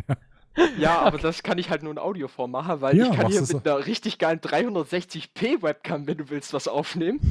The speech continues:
Speaker 2: Nee, kannst du ja in Audioformat machen. Ne? Also das gibt die Website ja her. Da kannst du vielleicht schriftlich eine ganz kurze Übersicht machen, ja. Und dann, äh, machst du quasi, kannst du dir einen Formatnamen ausdenken, deine Hardware-Ecke.
Speaker 1: Ich hab schon,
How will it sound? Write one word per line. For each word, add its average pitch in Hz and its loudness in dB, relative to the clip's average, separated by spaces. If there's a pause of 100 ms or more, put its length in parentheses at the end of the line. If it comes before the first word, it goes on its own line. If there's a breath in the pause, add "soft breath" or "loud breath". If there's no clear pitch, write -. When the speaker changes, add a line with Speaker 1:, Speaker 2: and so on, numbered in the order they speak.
(120)
Speaker 2:
Nee, 170 4
kannst - -4
du 131 2
ja 117 0
in 113 -4
Audioformat 113 -2
machen. 87 -6
Ne? 98 0
Also 98 0
das 92 -4
gibt - -6
die 101 2
Website 107 0
ja 107 0
her. 104 0
Da 92 -8
kannst - -4
du 101 -6
vielleicht 98 -2 (420 loud breath)
schriftlich - -2
eine 113 -4
ganz 117 -4
kurze 120 -2
Übersicht 135 -4
machen, 175 -6
ja. 113 -2 (520 soft breath)
Und 107 0
dann, 120 2
äh, 120 0
machst 113 -2
du 117 2
quasi, 113 -2 (400 loud breath)
kannst - -6
du 101 2
dir 92 2
einen 90 -2
Formatnamen 113 0
ausdenken, 113 -2
deine 104 0
Hardware-Ecke. 135 -2
Speaker 1:
Ich 139 2
hab 135 4
schon, 226 -2